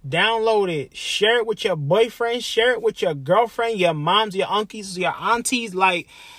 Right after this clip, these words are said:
everybody, man. Like, yeah, man. Yo, we, say what you want, man. We finna have a number one podcast one day. Like, yeah, man.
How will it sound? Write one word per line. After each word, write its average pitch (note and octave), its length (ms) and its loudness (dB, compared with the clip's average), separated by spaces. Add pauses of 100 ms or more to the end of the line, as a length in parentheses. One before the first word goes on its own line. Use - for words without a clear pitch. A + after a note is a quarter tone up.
(420)
everybody, A3+ 800 0
man. A#3 340 2
Like, G3 340 0
yeah, A#3+ 360 -2
man. B3+ 360 -2 (400)
Yo, A3 300 -2
we, D#3+ 420 -8 (880)
say A3+ 260 -4
what C4+ 240 -8
you A#3 80 -10
want, A#3 260 0
man. G#3+ 140 -2
We C4+ 100 2
finna C4+ 420 2
have B3+ 240 2
a A#3+ 80 2
number A3+ 320 2
one G#3+ 320 2
podcast G3 680 -2
one E3 240 -4
day. D3 260 -2
Like, C3 380 -4
yeah, F#3+ 320 -4
man. F#3+ 360 -4